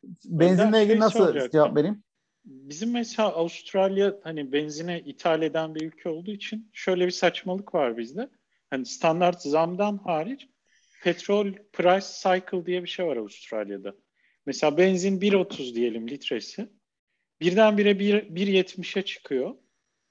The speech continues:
Speaker 1: Sonra o bir yetmişten tekrar yavaş yavaş yavaş kırk beş günde tekrar bir otuza iniyor. Yirmi gün öyle gidiyor, tekrar çıkıyor, tekrar gidiyor. Çünkü ithalat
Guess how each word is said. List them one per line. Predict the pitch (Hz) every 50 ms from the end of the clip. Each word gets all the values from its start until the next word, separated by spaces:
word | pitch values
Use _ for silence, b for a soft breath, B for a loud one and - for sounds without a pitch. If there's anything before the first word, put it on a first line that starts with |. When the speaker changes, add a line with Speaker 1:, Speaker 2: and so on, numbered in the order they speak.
| _ _ -
Speaker 1:
Sonra | - - 185 190 208
o | 220 220 196
bir | 190 214
yetmişten | 208 202 202 202 202 - 214 196 - - - 202 202 202 202
tekrar | - 202 196 196 - 190 175 170
yavaş | 175 180 180 180 175 170 - -
yavaş | 175 160 156 156 151 -
yavaş | 165 151 139 - -
kırk | - - - _ -
beş | 190 185 180 - -
günde | - 160 151 151 175 233 269 - _ _ _ _ _ _ _ _ _ _
tekrar | - 226 214 208 - 214 196 175 143
bir | 175 180
otuza | 143 127 - - - 110 110
iniyor. | 110 104 110 120 156 226 262 _ - - - - - - - - - _ _ _ _ _ _
Yirmi | - 156 175 180 202 220 220
gün | 196 214 208
öyle | 220 214 214 202 196
gidiyor, | 185 175 165 220 226 226
tekrar | - 226 202 202 - 185 151 131 - -
çıkıyor, | - - - - 202 208 202
tekrar | - 190 175 - - 151 123
gidiyor. | 113 110 113 120 127 123
Çünkü | - - 160 160 - 190 185 - _ _ _ _ _ _ _ _ _ _ -
ithalat | 165 139 - 196 180 175 175 180 185 180 - - - -